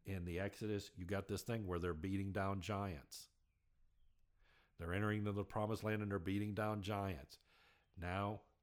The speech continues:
they're still fighting giants. In this case, it's David and Goliath. Now, let me give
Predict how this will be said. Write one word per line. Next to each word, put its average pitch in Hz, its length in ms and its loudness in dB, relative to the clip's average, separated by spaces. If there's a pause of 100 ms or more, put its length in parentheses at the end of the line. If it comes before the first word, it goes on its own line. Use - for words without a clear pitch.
(120)
they're 107 160 6
still 123 300 4
fighting 85 460 0
giants. 76 400 -4
In 76 80 -8
this 92 160 -2
case, 98 460 0
it's 92 220 -6
David 95 640 0 (320)
and 87 420 -2 (480)
Goliath. 92 680 0 (2250)
Now, 98 320 -2
let 104 140 0
me 98 180 0
give 95 180 2